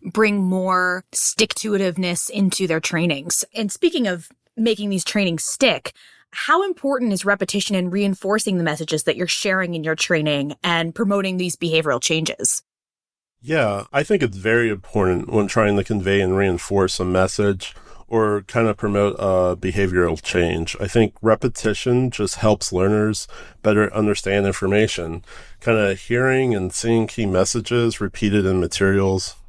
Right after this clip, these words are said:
Speaker 2: I think, like, documents, video content, like Sean said, incident recreations. I think all of these help employees remember when they are in a future situation. I think when it comes to positive behavior change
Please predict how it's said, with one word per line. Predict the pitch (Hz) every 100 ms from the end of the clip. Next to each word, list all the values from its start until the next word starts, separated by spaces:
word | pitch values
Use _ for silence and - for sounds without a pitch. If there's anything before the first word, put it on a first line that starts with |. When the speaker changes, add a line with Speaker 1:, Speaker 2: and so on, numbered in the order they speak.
| -
Speaker 2:
I |
think, | 104 87
like, | 85
documents, | - 87 87 101 95 95 - - - - - -
video | 104 95 92
content, | - 95 90 98 92 92 - -
like | - 92
Sean | - 101 92
said, | 101
incident | 95 95 110 107 127
recreations. | 110 - 113 107 123 120 120 113 - - - - - -
I |
think | 110 135
all | 117 117
of | 113
these | 113 104
help | - 107 107
employees | 98 104 104 98
remember | 101 98 107 98 95 92 - -
when | - 113 110
they | 110 117
are | 110 104 -
in | - 104
a |
future | 95 104 95 95
situation. | - 90 92 87 87 - - 113 - - - - -
I |
think | 117 127 120 -
when | - 123
it | 110
comes | - 120 117 -
to | - 113 110
positive | 104 110 101 113 104 -
behavior | 101 110 104 113 123 135 143 123
change | - 151 160 160 -